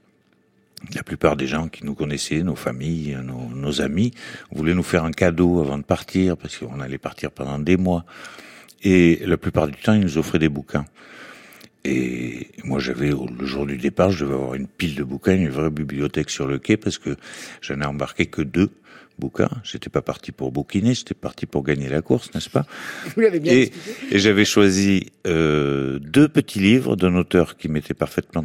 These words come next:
Speaker 1: inconnu. Deux petits livres, parce qu'il n'y avait pas beaucoup de pages et que c'était écrit gros. Et c'était des livres, euh, d'un auteur colombien, donc que j'ignorais, qui s'appelle Alvaro Mutis,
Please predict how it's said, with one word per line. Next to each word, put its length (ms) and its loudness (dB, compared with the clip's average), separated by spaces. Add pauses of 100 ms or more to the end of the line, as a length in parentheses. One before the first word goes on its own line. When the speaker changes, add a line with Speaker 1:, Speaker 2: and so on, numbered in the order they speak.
Speaker 1:
inconnu. 480 0 (640)
Deux 180 4
petits 280 -4
livres, 400 4 (140)
parce 160 -6
qu'il 140 -12
n'y 60 -2
avait 140 0
pas 120 4
beaucoup 240 0
de 60 -4
pages 260 2
et 60 0
que 100 -10
c'était 280 2
écrit 240 -4
gros. 320 0 (1300)
Et 100 0
c'était 460 6
des 340 2
livres, 480 2 (140)
euh, 280 2
d'un 200 0
auteur 300 -4
colombien, 480 0
donc 240 -8
que 80 -6
j'ignorais, 500 -2
qui 120 -12
s'appelle 280 -2
Alvaro 420 2
Mutis, 540 -2